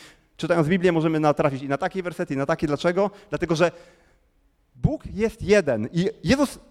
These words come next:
jednokro-, jednoznacznie powiedział: "Ja i Ojciec jedno jesteśmy". A potem mówi o tym, że kiedy poszli Ducha Świętego, to i Ojciec i Syn zamieszkają, bo oni są wszyscy trzej jedno. I naprawdę tajemnica relacji z Bogiem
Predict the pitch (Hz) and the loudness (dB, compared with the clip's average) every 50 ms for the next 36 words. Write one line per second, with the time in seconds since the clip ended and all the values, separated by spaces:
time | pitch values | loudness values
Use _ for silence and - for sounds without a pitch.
0 | - _ - - 185 185 214 196 - - 208 190 - 156 165 170 220 233 - 226 | -20 _ -2 -2 0 2 2 0 2 0 -2 0 2 4 4 6 6 4 4 4
1 | 196 185 165 170 170 135 147 180 226 226 175 160 156 147 - 214 277 - - - | 4 6 6 6 6 6 4 4 4 6 6 6 6 4 4 0 -4 -4 -8 -18
2 | - - _ _ _ - 131 180 202 147 143 120 101 - - 98 - 104 95 92 | -20 -20 _ _ _ 0 2 2 4 4 2 -2 -2 -6 -10 -12 -10 -10 -12 -12
3 | - - - - - - 247 277 262 240 226 226 202 170 240 311 - - - _ | -14 -16 -8 2 4 6 6 6 6 6 6 6 6 6 6 2 2 0 -4 _
4 | - - - - - 233 233 - 220 226 202 156 196 208 202 196 - 196 - - | -20 -20 -12 0 4 4 4 6 6 4 4 6 6 6 6 6 4 2 4 4
5 | 277 277 - 247 208 269 - 247 208 - 220 208 202 226 202 196 254 302 - - | 4 4 4 4 2 4 4 4 4 4 4 4 6 4 4 6 4 4 2 0
6 | - - - - - - 180 190 202 208 208 - 226 - 214 175 - 220 202 170 | -8 -20 -20 -18 -6 0 0 2 4 2 0 0 -2 -6 -6 -4 0 0 2 2
7 | 185 180 180 165 - 139 120 110 101 95 95 95 - _ - 151 160 156 - 170 | 2 0 0 0 0 0 0 0 0 -2 -4 -10 -14 _ -2 0 0 0 -2 -4
8 | 147 - - 233 220 - - - 127 - - - 139 139 147 151 - - - - | -4 0 2 2 2 2 0 -4 -4 -2 2 4 4 4 4 2 0 -6 -20 -20
9 | - - - - - - 123 160 254 214 139 104 104 92 85 - - _ _ _ | -20 -20 -20 -20 -8 0 4 4 6 6 4 0 -2 -2 -6 -14 -20 _ _ _
10 | - _ _ _ _ _ _ _ _ _ - - - - - - 214 196 196 302 | -20 _ _ _ _ _ _ _ _ _ -20 -20 -20 -20 -8 2 6 6 6 6
11 | - - - _ _ _ _ _ _ _ _ _ _ _ - 147 - - 311 269 | 4 -2 -12 _ _ _ _ _ _ _ _ _ _ _ -4 -2 2 4 4 4
12 | 190 170 175 165 - - - - _ - 190 202 196 214 302 - 269 247 226 208 | 6 4 2 2 2 -4 -16 -14 _ 2 2 4 4 2 2 2 4 4 6 6
13 | 214 262 - - 226 254 220 196 185 143 139 139 185 247 | 6 4 2 2 -2 -4 0 0 0 4 4 2 2 2